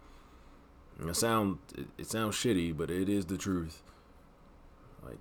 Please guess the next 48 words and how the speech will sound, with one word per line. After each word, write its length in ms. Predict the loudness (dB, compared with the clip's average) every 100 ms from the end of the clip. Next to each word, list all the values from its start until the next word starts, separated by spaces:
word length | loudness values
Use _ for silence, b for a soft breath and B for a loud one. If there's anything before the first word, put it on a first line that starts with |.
| -4
you 60 |
gotta 180 | 2 2
take 160 | 2 -2
accountability 720 | 0 2 2 6 6 6 4
for 120 | 2
yourself. 480 | 0 2 2 2 2
Even 200 | 2 4
if 120 | 4
you, 220 | 0 -2 -4
you 80 | -2
know, 140 | 0
you 80 | 0
didn't 240 | 2 2
get 200 | 0 0
dealt 240 | 0 0 -2
the 60 |
best 240 | 0 2 2
hand, 320 | 2 2 0
that's 160 | -4
fine. 320 | -2 -2 -2 0
You 80 |
gotta 140 | 0 0
do 160 | 0
something 260 | 0 -2 -4
about 280 | -6 -6 -8
it. 120 | -8
Like, 160 | -10 -6
it's 160 | -2
a 220 | 0 -2 -4 B B B
lot 280 | 0 4 4
of 80 | 4
people 260 | 2 2 2
walking 360 | 4 2 2
around 300 | 2 4 4
on 80 | 2
antidepressants, 960 | 0 -4 -2 -4 -2 0 0 0 -4 -4
you 80 | -2
know, 220 | -2 -4 -2
thirty 340 | 2 2 2
and 120 | 2
up. 200 | 2 0 -4 B B B B B -10
Uh, 160 | -6 -2
I 40 |
know 140 | 2 2
a 60 |
few 200 | 2 0
forty-year-olds 760 | 2 4 6 6 4 2 -2 -4
on 340 | -8 -6 -8